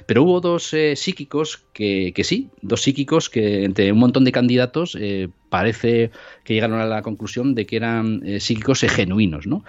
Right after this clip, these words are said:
Entonces, bueno, cuando ya se publicó el informe de los resultados y desde el punto de vista parapsicológico todo lo que se había hecho,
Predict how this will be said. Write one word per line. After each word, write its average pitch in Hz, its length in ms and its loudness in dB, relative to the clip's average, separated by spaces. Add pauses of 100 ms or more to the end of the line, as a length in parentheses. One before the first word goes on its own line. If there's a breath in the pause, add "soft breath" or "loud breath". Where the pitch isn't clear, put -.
(300 loud breath)
Entonces, 135 360 0
bueno, 165 280 0
cuando 104 320 2
ya 120 260 0
se 143 140 -4
publicó 127 760 2
el 120 100 0
informe 123 540 2
de 120 60 0
los 120 80 0
resultados 120 800 -2
y 113 460 -6
desde 110 180 -4
el 107 80 -2
punto 117 140 0
de 117 40 4
vista 120 120 0
parapsicológico 113 880 -2
todo 123 140 2
lo 117 80 0
que 110 80 -4
se 127 80 -4
había 117 200 0
hecho, 135 280 -4